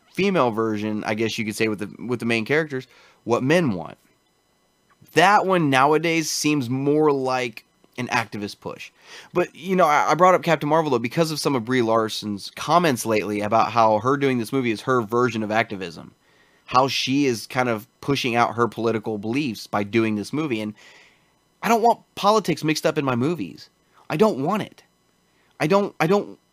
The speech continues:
want movies made just to push an agenda,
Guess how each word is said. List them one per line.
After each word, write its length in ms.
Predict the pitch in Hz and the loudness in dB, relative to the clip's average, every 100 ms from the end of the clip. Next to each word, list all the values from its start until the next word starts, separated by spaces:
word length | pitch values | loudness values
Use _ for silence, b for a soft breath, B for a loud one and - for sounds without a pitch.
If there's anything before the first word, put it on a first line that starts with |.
| _ | _
want 400 | 156 127 156 196 | -12 -2 2 4
movies 280 | 170 175 156 | 4 4 4
made 280 | 160 156 113 | 2 0 -2
just 300 | 98 156 - | 0 0 0
to 60 | 131 | -2
push 260 | 147 135 | 0 0
an 60 | 117 | -2
agenda, 460 | 104 113 117 - | -2 -2 -4 -8